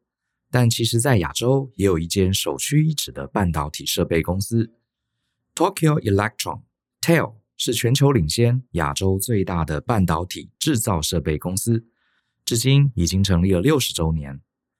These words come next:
它的子公司东京威力科创一九九六年在台湾成立，拥有网络疯传的美味员工食堂、最长三个礼拜的 refresh 假期和鼓励员工勇敢尝试的企业文化，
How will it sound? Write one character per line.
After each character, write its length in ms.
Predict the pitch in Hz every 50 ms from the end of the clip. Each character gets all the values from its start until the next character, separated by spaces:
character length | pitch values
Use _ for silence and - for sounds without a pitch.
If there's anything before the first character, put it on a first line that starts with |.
| _ _ _ _ _
它 140 | - 160
的 80 | 175 170
子 140 | - - 95
公 180 | 104 107 117
司 260 | 123 - 127 127 127 127
东 220 | 127 - 143 151
京 180 | 151 147 147 143
威 140 | 143 143
力 140 | 147 151 139
科 120 | - - 143
创 300 | - - 170 143 117 - _ _ _ _ _
一 140 | - 185 196
九 240 | 190 - 98 92
九 160 | 95 - 76 73
六 160 | 82 92 92
年 240 | 90 82 82 80 80
在 240 | - 98 82 73
台 200 | 73 - 78 73
湾 220 | 73 87 95 98 104
成 220 | - - 78 85
立， 220 | 120 135 - - _ _ _ _ _ _ _ _ _ _ _
拥 160 | - 127 123 127
有 160 | 120 104 98
网 160 | 92 87 82
络 100 | 101 117
疯 200 | 113 135 139 147
传 240 | 156 135 107 92 95
的 160 | 101 95 90
美 160 | 87 87 80 78
味 200 | 92 104 98 95
员 220 | 87 87 87 95
工 220 | 120 - 170 185
食 160 | 185 - - 82
堂、 360 | 87 85 76 73 76 82 101 - _ _ _ _ _ _ _ _ _
最 140 | - 143 117
长 280 | - 87 87 87 90
三 220 | - - 170 180 180
个 80 | 156
礼 100 | 98 73
拜 220 | - - 95 90 80
的 100 | 82 78
refresh 580 | 76 78 80 78 - - 143 143 123 113 - -
假 180 | - 127 104 101
期 380 | - - - 151 147 151 156 - _ _ _ _ _ _ _ _
和 220 | - 113 104 92
鼓 120 | - 82 80
励 100 | 92 92
员 200 | 90 87 85 90
工 280 | 107 120 127 127 131
勇 240 | 117 92 85 101 143
敢 240 | 165 170 135 78 71
尝 240 | - - 78 73 80
试 180 | - - 131
的 120 | 110 - 90
企 200 | - - - 92
业 80 | 85
文 160 | 80 78 80 80
化， 240 | - 131 117 -